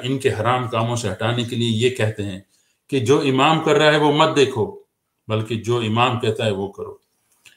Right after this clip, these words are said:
यानी उसे चाहिए कि इस्माइली अंधे, गूंगे और बहरे जानवरों की तरह उनकी बस सिर्फ पैरवी करे और उनका हुक्म माने।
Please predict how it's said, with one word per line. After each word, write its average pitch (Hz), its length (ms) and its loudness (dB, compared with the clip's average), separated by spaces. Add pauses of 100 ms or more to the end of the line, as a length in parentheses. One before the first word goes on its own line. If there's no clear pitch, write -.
(140)
यानी 139 300 6
उसे 151 240 6
चाहिए 147 480 4
कि 147 140 2
इस्माइली 127 800 2
अंधे, 127 600 4
गूंगे 131 440 4
और 104 220 0
बहरे 127 320 4
जानवरों 113 500 -2
की 117 140 -8
तरह 98 360 -6 (360)
उनकी 127 300 -2
बस 117 180 0 (160)
सिर्फ - 160 4 (120)
पैरवी 113 340 2
करे 90 220 -4 (140)
और 110 80 -2
उनका 113 260 0
हुक्म 110 360 -2
माने। 90 340 -10